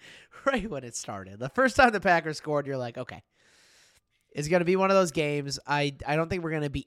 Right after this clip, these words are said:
in it at all." And, like, the score, whatever it was, like, the whole time you can just feel the momentum. You're like, "It's not gonna be it."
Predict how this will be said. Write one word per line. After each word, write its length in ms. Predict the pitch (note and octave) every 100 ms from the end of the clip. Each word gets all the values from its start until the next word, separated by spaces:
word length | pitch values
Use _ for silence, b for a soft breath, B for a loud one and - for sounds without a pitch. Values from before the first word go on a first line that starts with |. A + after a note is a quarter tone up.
| -
in 160 | D#3 E3+
it 100 | E3
at 140 | C#3+
all." 420 | B2 B2 A#2+ C3
And, 140 | G2 C#3
like, 160 | C#3 D3
the 80 |
score, 680 | - - F#3+ G3 G3 F#3+ F3 _ _ _ _ _ _ _ _ _ _ _ _ _ _ C3+
whatever 460 | D#3 F3 F#3 F3+ E3+
it 100 | B2+
was, 380 | C3 B2 C#3+ C#3+
like, 120 | C3+
the 80 | C3
whole 180 | C3+ C3
time 280 | A#2+ A#2
you 80 | A2
can 100 | A#2
just 180 | A2 -
feel 180 | A#2 G#2
the 100 | G2+
momentum. 480 | G2 F2+ F2 F#2+ E2
You're 100 | D2
like, 120 | -
"It's 160 | G2 D#2+
not 120 | -
gonna 120 | -
be 140 | D2+
it." 120 | -